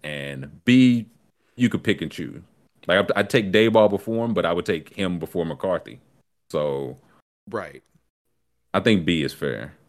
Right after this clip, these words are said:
Speaker 2: Saying Carroll's not a doofus to a Patriots fan is wild. Like, he coached here, you understand. Like, he's, <laughs>
Speaker 1: I
Speaker 2: he's a historic doofus his first time. Historic.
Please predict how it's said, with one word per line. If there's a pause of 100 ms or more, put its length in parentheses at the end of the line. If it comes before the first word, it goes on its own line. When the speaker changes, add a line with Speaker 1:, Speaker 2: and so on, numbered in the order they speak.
(400)
Speaker 2:
Saying
Carroll's
not
a
doofus
to
a
Patriots
fan
is
wild.
Like,
he
coached
here,
you
understand.
Like,
he's, (140)
<laughs>
Speaker 1:
I
Speaker 2:
he's (1080)
a
historic
doofus
his
first
time. (520)
Historic.